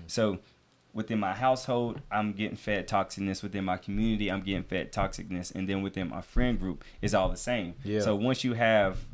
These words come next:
Speaker 1: every area of your life talking about
Speaker 2: <laughs>
Speaker 1: toxicity, you
Speaker 2: Yeah.
Speaker 1: become a toxic person.
Speaker 2: Yeah.
Speaker 1: The thing is, um,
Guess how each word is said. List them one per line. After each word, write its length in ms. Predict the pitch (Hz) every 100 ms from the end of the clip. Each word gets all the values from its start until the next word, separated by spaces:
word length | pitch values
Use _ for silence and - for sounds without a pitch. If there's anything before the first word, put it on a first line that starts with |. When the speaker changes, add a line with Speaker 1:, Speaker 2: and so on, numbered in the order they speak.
| -
Speaker 1:
every 320 | 123 123 120
area 260 | 107 113 101
of 80 | 95
your 80 | 107
life 400 | 110 135 117 -
talking 300 | 123 120 113
about 280 | 104 101 -
Speaker 2:
<laughs> 60 |
Speaker 1:
toxicity, 640 | 107 - 160 - 123 101 95
you 160 | 107 139
Speaker 2:
Yeah. 160 | 135
Speaker 1:
become 220 | - 107 101
a 80 |
toxic 480 | 90 104 95 104 -
person. 360 | 147 147 - 92
Speaker 2:
Yeah. 200 | 101 95 92 - -
Speaker 1:
The 80 | 104
thing 300 | 117 113 107
is, 400 | 156 131 110 - _ _ _ _ -
um, 300 | 101 92 -